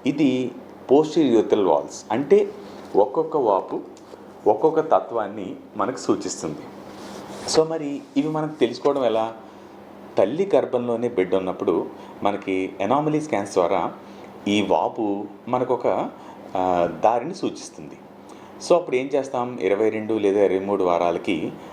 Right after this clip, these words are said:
తల్లి గర్భంలో బిడ్డకి కిడ్నీ వాపు వస్తే యూరాలజిస్ట్ని లేదా మమ్మల్ని కలుస్తున్నారు. కలిసినప్పుడు వాళ్ళని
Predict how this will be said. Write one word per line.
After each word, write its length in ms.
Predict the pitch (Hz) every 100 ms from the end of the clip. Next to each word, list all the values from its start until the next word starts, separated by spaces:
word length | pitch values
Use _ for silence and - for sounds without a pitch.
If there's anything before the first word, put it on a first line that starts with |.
| - - -
తల్లి 220 | 101 139 139
గర్భంలో 400 | 117 117 113 107
బిడ్డకి 600 | 92 85 104 92 76 - - - - -
కిడ్నీ 260 | 101 104 139
వాపు 240 | 131 104
వస్తే 400 | 87 - 85 110 - - -
యూరాలజిస్ట్ని 760 | 95 120 120 92 - 92 185 - -
లేదా 180 | 95 101
మమ్మల్ని 340 | 90 82 98
కలుస్తున్నారు. 520 | - 123 - 90 73 - - - - - -
కలిసినప్పుడు 720 | 107 156 190 185 - 123 117 117 - -
వాళ్ళని 440 | 98 117 120 113